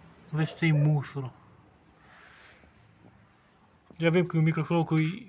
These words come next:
із розетки, тепер ви-, ви-, вимикаю лампочку. Чую, все, це можна забрати. Гриль не буду,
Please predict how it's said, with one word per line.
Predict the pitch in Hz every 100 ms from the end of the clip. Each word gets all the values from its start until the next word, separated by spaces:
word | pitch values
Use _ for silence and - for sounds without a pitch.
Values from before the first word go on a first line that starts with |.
| -
із | 175 156
розетки, | 151 160 196 -
тепер | 151 143 - 151 131 - _ _ _ _ _
ви-, | 151 151 - 151 139 - -
ви-, | 156 143
вимикаю | 156 147 160 165 160 151 139 131 - _ _ _ _ _
лампочку. | 165 196 196 175 - - 160 - - - - - - - - - - - - -
Чую, | 160 156 151 -
все, | - 156 143 - - - -
це |
можна | 147 147 143 135 - _ - 87 - _
забрати. | 156 160 202 202 180 160 - - _ _ _ _ _ _ _ _ - - _ - -
Гриль | 147 180 190 151 - - _ _ _ _
не | 156
буду, | 151 196 190 196